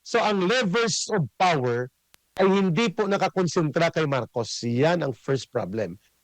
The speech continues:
When the authority and powers vested to the president are exercised illegally and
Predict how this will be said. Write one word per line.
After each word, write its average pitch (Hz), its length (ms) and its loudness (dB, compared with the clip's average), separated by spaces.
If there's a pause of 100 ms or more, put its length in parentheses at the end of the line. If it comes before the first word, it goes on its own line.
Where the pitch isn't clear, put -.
(100)
When 165 320 4
the 175 160 2
authority 202 560 0
and 156 240 -2
powers 175 480 0
vested 170 640 -2
to 151 80 0
the 143 80 0
president 117 640 -2 (320)
are 170 320 2
exercised 151 1120 0 (400)
illegally 170 880 2 (560)
and 160 240 4